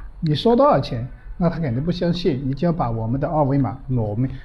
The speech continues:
每一个产品都有一个二维码的。那我们当时还搭配了一个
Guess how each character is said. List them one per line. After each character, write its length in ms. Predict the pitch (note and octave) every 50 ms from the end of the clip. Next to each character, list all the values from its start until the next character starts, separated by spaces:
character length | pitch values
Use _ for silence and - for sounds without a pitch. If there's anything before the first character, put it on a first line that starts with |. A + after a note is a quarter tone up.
| - -
每 160 | - C3+ A#2
一 80 | A2 C3
个 100 | G#3 G#3
产 220 | - - C3+ B2
品 120 | A2+ A2 G#2 A#2+
都 120 | C3 C3
有 100 | B2 G#2
一 100 | G#2 A2+
个 100 | B2 A#2
二 180 | A2+ B2+ C3 A2+
维 120 | G#2 A#2
码 160 | A2+ A2 F2+ -
的。 140 | - - - - - - - - - - - - - - - - - - - - - - -
那 100 | D4 D4
我 120 | B3 G#3+
们 140 | G#3+ B3 A#3+
当 180 | C4+ C4 C#4 B3
时 100 | A#3+ G#3+
还 240 | E3+ F3 F3 G#3+
搭 500 | G#3+ - - - - A3 G#3 G#3 G#3+ A3
配 200 | G#3+ - G#3 G#3
了 160 | E3+ E3 C#3 C3
一 140 | C#3+ E3+
个 260 | D#3+ F3+ D#3 - -